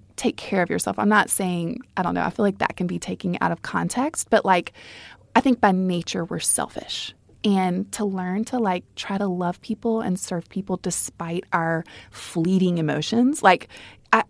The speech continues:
you know, we use love so freely, and I do it. I know I do it. I was talking to my French friend the other day. He's like, "You Americans say love, like, twenty times a day. I love this. I love that." And he's like,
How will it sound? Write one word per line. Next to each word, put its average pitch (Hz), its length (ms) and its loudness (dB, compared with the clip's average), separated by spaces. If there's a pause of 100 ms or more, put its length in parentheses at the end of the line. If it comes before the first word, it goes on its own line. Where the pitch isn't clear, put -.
(160)
you 262 100 6
know, 220 140 6
we 226 100 0
use 226 300 0
love 180 540 4
so 220 640 6
freely, 190 640 -2
and 208 180 0
I 277 180 4
do 185 160 0
it. - 300 -4
I 202 100 2
know 208 280 4
I 180 120 4
do 175 180 0
it. - 120 2
I - 20 2
was 202 100 0
talking 214 200 -2
to - 20 2
my 190 100 0
French - 360 -4
friend 180 180 -2
the 165 60 0
other 165 140 -2
day. 165 140 0
He's 196 140 -2
like, 190 160 -2
"You 254 100 4
Americans 185 460 2
say 180 120 0
love, 165 320 0
like, 165 200 -2 (260)
twenty 220 340 4
times 190 240 -2
a - 40 -2
day. 165 140 -2
I 175 100 0
love 320 300 8
this. 311 200 2
I 254 60 2
love 320 260 2
that." 269 120 10
And 208 80 4
he's 226 140 2
like, 208 160 2